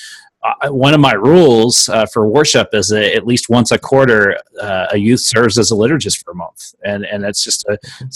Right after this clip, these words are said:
it's a standard I hold myself to. It's not a rule in the church. It's not some authoritative, you know, thing. It's something that I want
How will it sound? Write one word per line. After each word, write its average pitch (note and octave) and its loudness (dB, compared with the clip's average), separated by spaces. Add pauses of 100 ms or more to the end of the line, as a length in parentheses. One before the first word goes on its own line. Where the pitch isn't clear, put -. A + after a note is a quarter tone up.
(140)
it's C3+ 2
a B2+ 2
standard D3+ 2
I A#2+ 2
hold C3 0
myself E3+ 0
to. G#2+ 2
It's A2 -2
not C3 2
a A#2+ 2
rule B2+ 4
in A#2+ 2
the G#2+ 2
church. C3+ 2
It's A#2+ -12
not B2 0
some B2+ 0
authoritative, A#2+ 0 (600)
you A2+ 0
know, G2+ 0 (180)
thing. G#2+ 2
It's A2 -4
something C3+ 2
that A2+ 2
I A#2+ 2
want A2+ 2